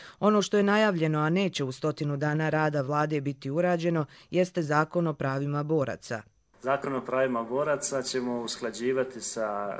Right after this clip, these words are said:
Speaker 2: sa, sa našim socijalnim partnerima. On nije usaglašen, ali je pripremljen zakon o penzijno-invalidskom sistemu koji mora da ide prvi, a onda naknadno ukla-, u-, usaglašavamo zakon o pravima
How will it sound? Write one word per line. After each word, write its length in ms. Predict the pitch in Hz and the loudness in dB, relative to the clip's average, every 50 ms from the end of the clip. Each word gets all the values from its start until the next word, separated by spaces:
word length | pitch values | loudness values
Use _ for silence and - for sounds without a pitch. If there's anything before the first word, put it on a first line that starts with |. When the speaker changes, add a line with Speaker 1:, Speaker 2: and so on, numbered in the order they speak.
| - - | -8 -6
Speaker 2:
sa, 180 | - - - 98 - - - | -6 -6 -6 -6 -12 -12 -8
sa 440 | - - - 123 110 107 101 101 107 | -6 -4 0 0 0 2 2 0 -2
našim 600 | 110 113 110 110 - - 107 104 101 98 98 92 95 95 110 | -2 -2 -2 -2 -2 -2 -2 -4 -6 -6 -6 -8 -8 -10 -8
socijalnim 500 | - - - 113 101 - 110 104 98 98 | -8 -6 -6 -4 -4 -4 -4 -4 -6 -8
partnerima. 600 | 95 110 107 110 - - 135 139 151 151 151 151 151 - - - - - - - - - - | -6 -4 -6 -6 -4 -4 -4 -4 -4 -4 -6 -6 -8 -12 -18 -20 -20 -20 -20 -20 -20 -10 -4
On 200 | 120 123 123 123 | -2 0 2 2
nije 200 | 120 120 110 101 | 2 2 0 -2
usaglašen, 640 | 95 - - 98 98 107 120 127 123 - 156 160 160 147 - - - - - - - - - | -4 -4 -4 -4 -2 -2 -2 -2 -2 -2 -4 -6 -10 -12 -16 -20 -20 -20 -20 -20 -20 -14 -4
ali 200 | - 117 127 131 | -2 2 2 4
je 100 | 127 127 | 2 2
pripremljen 400 | 123 127 127 135 135 127 123 117 | 2 -2 0 0 0 0 0 0
zakon 460 | 110 113 113 120 120 - - 123 120 | 0 2 2 2 2 0 -2 -2 0
o 460 | 117 113 113 113 110 110 107 107 104 98 - - | 0 0 2 2 2 0 0 -2 -4 -8 -8 -6
penzijno-invalidskom 880 | 123 117 113 101 110 107 110 107 104 98 110 110 110 101 - - 104 95 | -4 -4 -4 -4 -6 -8 -6 -6 -2 0 0 0 0 -2 -6 -6 -6 -8
sistemu 440 | - 101 - - 113 117 120 127 | -4 -4 -4 -2 -2 0 0 0
koji 180 | 123 - 120 113 | -2 -2 -2 -2
mora 240 | 113 117 117 113 110 | 0 2 2 2 2
da 100 | 101 104 | 0 -2
ide 200 | 101 98 101 98 | -2 -2 -4 -6
prvi, 440 | - - 113 120 127 147 147 147 - | -4 -4 -4 -2 -2 -4 -4 -8 -6
a 120 | - 113 113 | -4 -2 -2
onda 260 | 117 120 123 117 110 | 0 0 0 -2 -2
naknadno 440 | 104 107 110 107 - 117 113 107 104 | -4 -4 -6 -6 -6 -8 -6 -6 -8
ukla-, 240 | 98 - 107 101 104 | -8 -8 -10 -10 -8
u-, 360 | 107 113 110 107 104 - 95 104 | -8 -10 -10 -10 -12 -12 -10 -8
usaglašavamo 600 | - - 107 107 110 110 110 - - 107 107 101 | -8 -8 -6 -4 -4 -4 -2 -4 -6 -6 -8 -6
zakon 320 | 104 107 107 - - 104 | -6 -6 -6 -6 -8 -12
o 40 | 98 | -10
pravima 340 | - - 101 98 95 92 | -8 -6 -4 -4 -4 -6